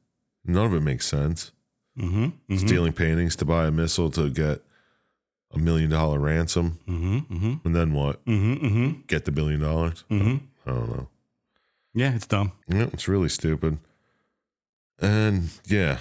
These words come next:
Speaker 1: Jack Frontier, fuck that. That is the worst. Why couldn't it just be a fucking regular, like,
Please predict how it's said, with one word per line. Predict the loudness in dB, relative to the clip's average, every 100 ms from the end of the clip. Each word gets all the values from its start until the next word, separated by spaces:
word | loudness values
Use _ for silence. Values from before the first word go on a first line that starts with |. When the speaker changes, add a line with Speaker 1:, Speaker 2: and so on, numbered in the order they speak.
| -6 -2
Speaker 1:
Jack | -2 0
Frontier, | 0 2 2 2 2
fuck | 0 -2 0
that. | 0 0 0
That | 0 0
is | 0 -4 -6
the | -2 0
worst. | 2 2 0 -2 -4 -8 -16 _
Why | 0 2 0
couldn't | 0 0 2
it |
just | 0 0 0
be |
a | 0
fucking | -2 -2 0 0 0
regular, | 2 2 2 4
like, | 2 0